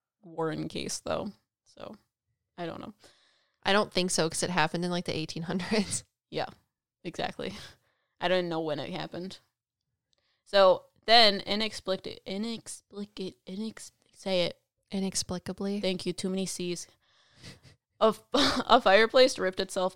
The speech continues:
Speaker 1: out of the wall, attracting the attention of paranormal investigators from around the world, including Ed and Lorraine Warren.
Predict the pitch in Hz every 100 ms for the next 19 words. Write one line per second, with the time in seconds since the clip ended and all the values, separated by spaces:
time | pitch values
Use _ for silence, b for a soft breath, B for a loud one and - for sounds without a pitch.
0 | - 165 180 - 208 165 143 - - -
1 | - 202 214 262 185 214 175 165 175 -
2 | 165 165 - - 359 277 185 160 160 165
3 | 202 269 - 175 185 262 320 - 233 202
4 | 180 254 330 202 196 269 370 240 190 254
5 | 294 302 311 359 190 196 285 349 214 214
6 | 170 156 196